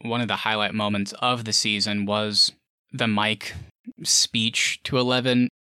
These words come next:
His speech actually is really good, and I loved how they kind of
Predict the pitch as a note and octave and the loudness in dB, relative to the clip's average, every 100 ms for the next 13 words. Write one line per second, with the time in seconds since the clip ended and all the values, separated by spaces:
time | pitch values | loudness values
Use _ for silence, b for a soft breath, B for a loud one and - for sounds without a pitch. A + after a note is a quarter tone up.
0 | _ D#3+ D#3+ - A#3+ B3 G3 C#3+ D3+ - | _ 0 2 2 4 2 2 2 2 2
1 | B2+ A2+ A#2 A2+ A2+ A2 G#2 G2 G2 G2+ | 0 0 0 0 2 0 0 0 0 0
2 | A2 - A#2+ A#2 A2 A2+ A#2+ C3+ A#2 A2 | -2 -4 -2 0 0 2 0 0 -2 -2
3 | G#2 - A2+ A2 G#2+ G#2 G2+ | -2 -2 0 2 2 0 -4